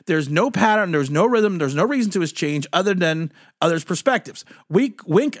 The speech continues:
uh, excuse me, Daboll took over Kafka's offensive meetings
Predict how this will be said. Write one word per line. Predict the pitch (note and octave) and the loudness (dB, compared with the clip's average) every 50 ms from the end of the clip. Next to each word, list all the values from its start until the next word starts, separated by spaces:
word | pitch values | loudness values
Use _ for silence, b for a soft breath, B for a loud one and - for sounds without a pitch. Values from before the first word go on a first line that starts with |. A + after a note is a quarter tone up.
| - D3+ | -4 -2
uh, | D#3 | -2
excuse | D3+ - G#3 F3+ | -2 -2 -2 -2
me, | D#3 | -2
Daboll | B2+ D3+ F#3+ B3+ C#4+ C4+ G#3+ | 0 0 0 0 0 -2 -2
took | - A#3 G#3+ | -2 0 0
over | A#3 G#3 F#3+ | 0 -2 -2
Kafka's | - A3 G3+ G3 F3 - G#3 F3+ E3+ D#3+ D3 C3 B2+ - | -2 -2 -2 -2 -2 -2 -2 -2 -2 -2 -6 -10 -8 -4
offensive | - F3 G#3 G3+ - G3+ F3+ - E3+ | -2 0 0 0 0 -2 -2 -2 -2
meetings | D#3 D3 D#3 G3 B3+ D#4+ E4+ D4 G#3 D3+ A#2+ F#2+ - - - - | -2 0 0 2 2 2 2 2 0 -2 -4 -8 -12 -16 -16 -18